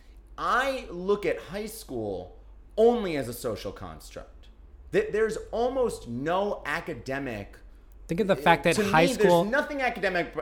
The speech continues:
Speaker 1: about
Speaker 2: Think of the
Speaker 1: high
Speaker 2: fact
Speaker 1: school.
Speaker 2: that high
Speaker 1: It's
Speaker 2: school is,
Speaker 1: only social.
Speaker 2: is
Speaker 1: It's
Speaker 2: a
Speaker 1: just a
Speaker 2: trope
Speaker 1: prison.
Speaker 2: in Hollywood movies.
Speaker 1: Right, right. Why is that? Why are all our movies
Speaker 2: And
Speaker 1: and
Speaker 2: it's a
Speaker 1: T V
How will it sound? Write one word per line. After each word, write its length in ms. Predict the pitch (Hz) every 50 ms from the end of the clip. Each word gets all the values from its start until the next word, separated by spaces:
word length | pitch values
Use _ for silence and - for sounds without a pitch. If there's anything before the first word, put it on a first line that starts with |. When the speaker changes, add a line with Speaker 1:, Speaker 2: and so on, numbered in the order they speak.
| -
Speaker 1:
about 160 | 160 165 160 -
Speaker 2:
Think 160 | 180 135 135
of 100 | 233 208
the 40 | 202
Speaker 1:
high 40 | 185
Speaker 2:
fact 240 | - - 180 170 208
Speaker 1:
school. 100 | 180 156
Speaker 2:
that 20 | 135
high 180 | - - 139
Speaker 1:
It's 120 | 160 160 -
Speaker 2:
school 320 | 165 156 151 143 135 139 - 226
is, 200 | 233 247 254 143
Speaker 1:
only 280 | 254 254 247 240 233 226
social. 480 | - - - 196 156 139 - - 160
Speaker 2:
is 180 | 156 143 - - -
Speaker 1:
It's 200 | 175 170 - - 147
Speaker 2:
a 60 | 143
Speaker 1:
just 160 | 233 233 233
a 100 | - 226
Speaker 2:
trope 160 | 185 196 196
Speaker 1:
prison. 320 | 175 160 131 - 107 - - - -
Speaker 2:
in 180 | 151 143 135
Hollywood 480 | 117 - 147 143 143 139 135 123 123 113
movies. 320 | 117 113 107 90 90 - -
Speaker 1:
Right, 420 | 294 262 - 165 135 - - - - - - - - -
right. 300 | 262 240 180 127 - - - - - -
Why 320 | 165 190 226 233 262 269
is 260 | 269 277 285 277 208 -
that? 320 | - 120 98 - - - - -
Why 220 | 160 180 196 226 254
are 120 | 262 247
all 240 | 214 220 226 226 220
our 100 | 208 202
movies 380 | 185 190 196 196 180 190 185 175
Speaker 2:
And 60 | 165
Speaker 1:
and 80 | 160 156
Speaker 2:
it's 120 | 151 -
a 60 | 160
Speaker 1:
T 40 | 151
V 20 | 135